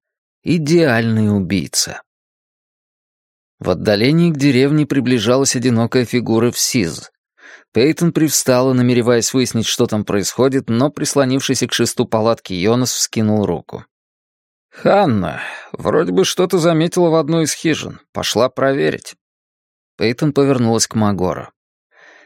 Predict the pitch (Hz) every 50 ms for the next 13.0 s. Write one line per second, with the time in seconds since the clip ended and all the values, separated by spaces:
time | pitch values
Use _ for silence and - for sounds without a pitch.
0 | _ _ - 160 170 - - 302 294 - 175 147 165 - 160 175 190 196 170 175
1 | 175 170 - 165 - - - 156 156 151 147 139 139 127 117 - - - - -
2 | - - - - 185 180 202 240 220 - 226 214 202 - - 190 180 190 185 175
3 | 160 185 180 190 202 202 208 202 202 208 185 202 - - 208 202 190 214 240 190
4 | 120 110 - - - - - - - _ 190 156 - 240 247 - - 214 208 185
5 | 202 214 214 - - - 196 175 170 208 233 226 - 202 185 165 180 190 196 190
6 | 190 190 175 - 202 196 196 196 196 185 214 247 208 143 131 127 110 104 - -
7 | _ _ _ _ _ _ _ _ _ _ _ _ _ _ _ _ _ _ _ _
8 | _ _ _ _ _ - 98 117 143 - - 202 214 208 139 127 123 - - -
9 | 120 107 101 - - - - - _ _ _ _ _ 76 82 90 - - 127 120
10 | 127 120 - - - 107 95 82 101 127 139 147 - - 135 123 113 110 110 147
11 | 156 - - 160 - - 147 143 113 117 123 - - - 131 123 123 - - 123
12 | 117 - 123 - - 117 120 113 98 104 117 123 107 - - - - 67 - -